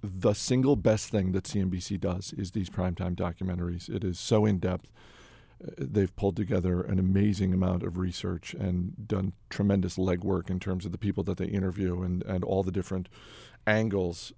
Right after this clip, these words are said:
uh, when they profile a company. And I really encourage everyone to get a chance to watch it. I'm sure they'll repeat it multiple times, but it's, it's really interesting stuff. And even though Jeff Bezos,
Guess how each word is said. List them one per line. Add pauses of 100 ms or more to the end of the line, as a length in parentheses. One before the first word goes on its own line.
uh, (140)
when
they
profile
a
company. (480)
And (580)
I (120)
really
encourage
everyone
to
get
a
chance
to
watch
it.
I'm
sure
they'll
repeat
it (340)
multiple
times,
but
it's,
it's
really
interesting
stuff. (280)
And
even
though
Jeff
Bezos,